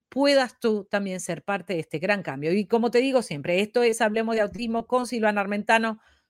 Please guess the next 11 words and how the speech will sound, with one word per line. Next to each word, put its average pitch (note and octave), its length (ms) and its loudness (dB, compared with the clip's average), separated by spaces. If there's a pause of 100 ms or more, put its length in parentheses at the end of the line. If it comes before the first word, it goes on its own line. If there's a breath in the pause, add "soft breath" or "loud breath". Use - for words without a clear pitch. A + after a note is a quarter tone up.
porque G3 280 2
hay E3+ 120 2
esperanza. B2+ 520 -6
Y E3+ 80 2
la G3+ 340 4
esperanza D4+ 920 0 (640 soft breath)
la F#3 200 -2
creamos G3+ 680 -2
tú C#4+ 220 -2
y A3+ 80 -6
yo C3+ 320 -12